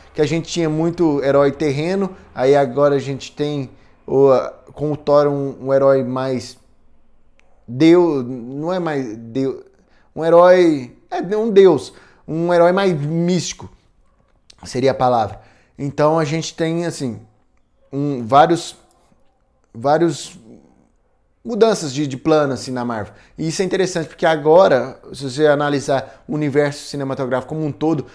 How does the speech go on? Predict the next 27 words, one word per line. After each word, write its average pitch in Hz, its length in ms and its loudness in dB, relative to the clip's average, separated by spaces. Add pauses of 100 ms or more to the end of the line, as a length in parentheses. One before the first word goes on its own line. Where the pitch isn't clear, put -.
(140)
a 143 40 -12
gente 135 80 -8
já 165 120 0
teve 147 200 -4
Doutor 127 240 -6
Estranho, 143 280 -8
já 143 80 -6
teve 165 180 -6
vários 165 460 0
outros 151 220 -2
desse 147 240 -8
universo 139 400 -4
mais 147 240 -6
místico. 135 500 -8 (1500)
Thor, 208 380 6
Mundo 175 240 0
Sombrio, 147 540 0 (220)
ele 147 140 -8
tem 190 180 2
um 190 140 0
vilão 165 260 0
muito 160 220 -4
fraco, 151 540 0 (320)
e, 151 360 -2
inclusive 165 520 0
nesse, 180 320 -2
nessa, 151 600 -6